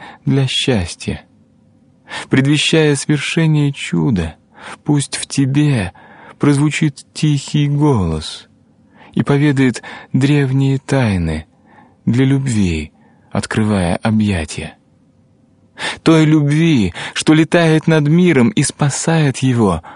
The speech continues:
от безумства, согревает уставшие души, осеняя крылами своими. Ты ведь тоже об этом мечтаешь.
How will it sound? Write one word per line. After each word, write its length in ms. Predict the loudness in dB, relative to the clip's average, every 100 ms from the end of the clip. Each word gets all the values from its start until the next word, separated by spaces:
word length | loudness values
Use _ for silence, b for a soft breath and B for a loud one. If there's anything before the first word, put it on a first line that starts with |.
| B B -6
от 140 | -2
безумства, 1000 | 0 0 0 2 2 2 -2 -6 -8 -8 -16 _ _ _ B B B B
согревает 640 | -2 2 4 4 4 2 0
уставшие 840 | -2 -2 -2 -4 -2 -2 0 0
души, 560 | 0 0 0 0 -2 -2
осеняя 640 | -2 -2 -2 0 0 0
крылами 680 | -2 -2 0 0 0 0 -2
своими. 680 | -4 -4 -4 -2 -2 -4 -8 -16 _ _ _ _ _ _ _ B B
Ты 120 | 0 2
ведь 300 | 2 -2 -2
тоже 360 | 0 0 0
об 160 | 0 0
этом 320 | 0 0 -2 B B -4
мечтаешь. 880 | -4 -4 -4 -4 -2 -4 -8 -14